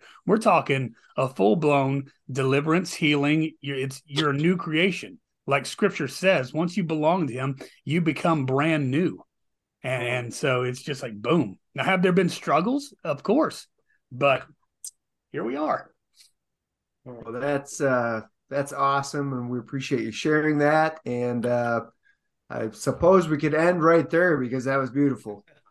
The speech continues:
Speaker 1: All right, sweet.
Speaker 3: Yeah.
Speaker 1: I'm out.
Speaker 3: So
Speaker 2: Nope.
Speaker 3: <laughs>
Speaker 2: Nope.
Speaker 3: Number seven. Number seven.
Speaker 2: <laughs>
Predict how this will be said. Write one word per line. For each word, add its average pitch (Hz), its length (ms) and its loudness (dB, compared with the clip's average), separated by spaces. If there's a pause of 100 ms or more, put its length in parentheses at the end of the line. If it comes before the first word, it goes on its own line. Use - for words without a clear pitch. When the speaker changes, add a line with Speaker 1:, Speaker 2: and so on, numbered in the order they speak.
Speaker 1:
All 190 80 6
right, 190 160 4
sweet. 226 220 4
Speaker 3:
Yeah. - 80 0
Speaker 1:
I'm 185 100 2
out. 175 160 -2 (400)
Speaker 3:
So - 260 -16
Speaker 2:
Nope. 233 240 10 (160)
Speaker 3:
<laughs> - 140 -2
Speaker 2:
Nope. 214 280 10
Speaker 3:
Number 226 120 4
seven. 214 520 6 (100)
Number 170 200 -4
seven. 160 400 4
Speaker 2:
<laughs> - 40 -2